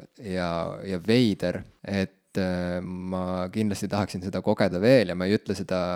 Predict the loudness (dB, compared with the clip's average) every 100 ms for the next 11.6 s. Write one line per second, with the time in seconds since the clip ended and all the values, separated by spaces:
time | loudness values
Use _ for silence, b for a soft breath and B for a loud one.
0 | -4 -6 -10 -16 -16 -10 -8 -6 -4 0
1 | 2 2 0 -4 -6 -2 0 2 0 0
2 | -6 -6 -2 -2 2 2 2 0 0 0
3 | -2 -2 0 0 0 -2 -2 -6 0 0
4 | 2 4 4 6 6 6 6 6 4 0
5 | 0 -2 B B B B B 6 8 8
6 | 6 4 0 0 4 4 2 0 0 4
7 | 4 2 -2 0 4 6 4 2 -6 -6
8 | -4 -4 -4 -4 -4 -2 0 0 -2 -4
9 | -4 -6 -8 -8 2 4 2 _ -4 -4
10 | -6 -6 -6 -6 -8 -4 -4 -4 -6 -6
11 | -6 -8 -8 -8 -10